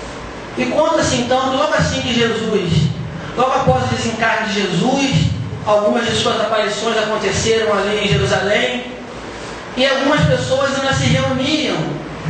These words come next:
nos campos pra orar, pra lembrar das passagens de Jesus, pra lembrar com carinho, né? Aquela lembrança boa, aquela saudade boa que nós devemos ter dos nossos entes mais queridos, quando partem pra espiritualidade.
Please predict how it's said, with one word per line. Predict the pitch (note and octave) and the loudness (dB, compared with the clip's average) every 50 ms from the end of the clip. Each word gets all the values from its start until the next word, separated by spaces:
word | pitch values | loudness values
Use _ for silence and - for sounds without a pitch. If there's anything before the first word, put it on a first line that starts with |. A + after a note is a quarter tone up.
| E3 - - - - - - - - | -2 -2 -4 -6 -8 -8 -8 -4 -2
nos | G#3 G#3 - - | -2 0 0 0
campos | - - C4+ C#4+ C#4 C4 - - E3+ D#3 - - - - - - - - - - | 0 0 0 2 2 2 2 2 0 0 0 0 0 -2 -4 -6 -8 -8 -8 -4
pra | - C#4+ C#4+ C4 | -2 0 2 4
orar, | B3 G#3+ - G#3+ B3 C4 G#3+ G#3 G#3+ - - - - - - | 4 4 2 2 2 2 0 0 -2 -4 -8 -10 -12 -6 -2
pra | C4 C4+ C4+ | 0 2 2
lembrar | C4 B3+ A3+ G#3+ A3 A#3 A#3 | 2 2 2 0 2 2 2
das | A#3 A3+ - | 0 0 -2
passagens | - G#3+ G3+ - - A3 A3 G#3+ G#3 A3 G#3 G3+ | -2 -4 -2 -2 0 0 0 0 0 -2 -2 -2
de | G3+ G3 | -2 0
Jesus, | G3 F#3 F3 E3 D#3+ D#3+ G3 A3+ A#3 A3+ A3+ G#3+ - - - - - - - - - - - | 0 0 0 0 0 0 2 2 0 0 0 -2 -4 -6 -6 -8 -8 -8 -10 -10 -8 -4 -2
pra | D4+ D4+ | 0 0
lembrar | D4 D4 C4 C4 C#4 C4+ C4+ C4+ | 2 2 2 2 2 2 0 0
com | C#4 C#4 C#4 | -2 0 0
carinho, | C4+ B3+ A3+ - A#3 C4 C4 C4 A3+ G#3 | 0 2 2 2 0 0 0 0 -2 -2
né? | - - | -2 -2
Aquela | - C#4+ D4 D4+ D4+ D4+ | 0 0 0 0 0 0
lembrança | C4+ B3 C4 C4+ C4+ C4 C4+ B3 - | 0 0 0 0 0 0 0 0 2
boa, | A3 A3+ A3+ G#3+ G#3+ | 2 2 2 2 2
aquela | - B3+ C4+ C#4+ | 0 -2 -2 -2
saudade | - - C4+ B3 A#3 A#3 A#3+ A#3+ A#3+ A3+ G3 G#3 | -2 0 0 2 2 2 2 2 0 -2 0 0
boa | A3 A#3 A3+ A3+ | 0 0 0 0
que | A3 | -2
nós | A3 G#3+ G#3 | -2 0 0
devemos | G#3+ G#3+ G#3+ A3 G#3 G#3 - | 0 0 0 0 0 -2 0
ter | - G#3 G#3+ G#3+ G3+ G#3 G#3+ - - - - - - - - - G3+ | 2 2 2 2 2 0 0 -2 -2 -4 -6 -8 -8 -8 -8 -2 0
dos | G3+ G3+ G3+ | 0 2 2
nossos | G3+ G#3 G#3 G#3 G#3 F#3 F3 | 2 0 0 0 0 0 2
entes | - G#3 G3+ G#3 G3 F#3 | 0 0 0 0 0 0
mais | F#3+ G3+ G#3+ - | 2 2 2 2
queridos, | - G3 G3 G3+ A#3 C4 C4 A#3+ G3+ - - | 2 0 0 0 0 0 0 0 0 -2 -4
quando | G3+ F#3+ F#3+ - - | -4 -4 -4 -2 0
partem | G#3+ G#3 G3+ - - - | 0 0 0 0 -2 -2
pra | - G3 F#3+ | 0 0 2
espiritualidade. | - - F#3+ G3 G3 G3 G3 G3 F#3+ F#3+ G3+ G#3+ A3+ A3+ - - | 2 2 2 0 0 2 0 0 2 2 0 0 0 0 -2 -4